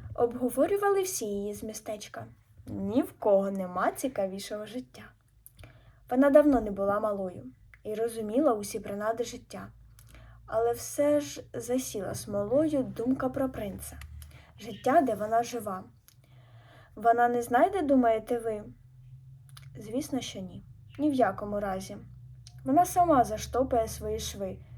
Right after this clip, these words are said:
сама напоїть себе при спразі. А як же казки? Принци, принцеси? Хіба не достойна вона нагороди?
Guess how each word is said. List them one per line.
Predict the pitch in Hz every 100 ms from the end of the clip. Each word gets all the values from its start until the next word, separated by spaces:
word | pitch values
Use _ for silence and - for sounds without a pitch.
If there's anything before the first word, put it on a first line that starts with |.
| - -
сама | - 247 240 202
напоїть | 196 190 208 269 269 196
себе | - 208 202
при | 208 214
спразі. | - 208 190 190 - - _ _ _ _ -
А | 208
як | 277 294
же | 247
казки? | 214 208 - 226 254 - - _ _
Принци, | - 247 262 381 - 285
принцеси? | 262 226 226 - 269 285 349 - 277 - - - -
Хіба | - 262 254
не | 277 277
достойна | 254 254 - 294 392
вона | 269 240 233
нагороди? | 233 240 240 226 208 196